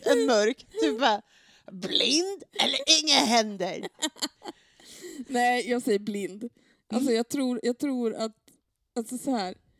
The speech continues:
Speaker 3: Du bara, undrar om det är fint det jag har gjort?
Speaker 2: Nej,
Speaker 3: Ja,
Speaker 2: men
Speaker 3: nej.
Speaker 2: det kan man ju känna,
Speaker 3: Ja.
Speaker 2: tänker jag. Eh, men,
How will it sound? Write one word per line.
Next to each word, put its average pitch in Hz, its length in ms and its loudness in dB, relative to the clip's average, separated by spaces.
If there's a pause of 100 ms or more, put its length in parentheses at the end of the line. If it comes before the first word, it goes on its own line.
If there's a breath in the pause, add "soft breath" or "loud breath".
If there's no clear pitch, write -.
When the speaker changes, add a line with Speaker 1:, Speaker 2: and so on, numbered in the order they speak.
Speaker 3:
Du 247 120 4
bara, 208 180 6
undrar 269 320 4
om 240 80 0
det 269 140 0
är 403 40 2
fint 392 440 -2
det 392 80 6
jag 359 140 6
har 359 120 6
gjort? 339 440 2
Speaker 2:
Nej, 262 240 -2
Speaker 3:
Ja, 254 160 2
Speaker 2:
men 262 40 -2
Speaker 3:
nej. 247 100 -2
Speaker 2:
det 262 80 -2
kan 302 100 -4
man 285 80 0
ju 254 60 0
känna, 220 500 -4 (200)
Speaker 3:
Ja. 180 100 -6
Speaker 2:
tänker 196 300 -6
jag. 196 500 -4
Eh, 190 100 -4
men, 208 340 -6